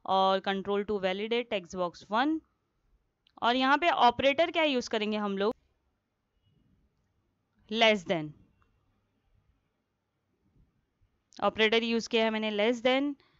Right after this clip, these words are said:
and then type यहाँ पे मैंने यूज़ किया है स-, integer। ये हो गया।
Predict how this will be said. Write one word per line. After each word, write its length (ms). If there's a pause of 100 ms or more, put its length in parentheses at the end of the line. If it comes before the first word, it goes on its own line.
(240)
and 220
then 220
type 280
यहाँ 200
पे 120
मैंने 220
यूज़ 320
किया 200
है 240
स-, 180 (720)
integer। 520 (800)
ये 80
हो 160
गया। 260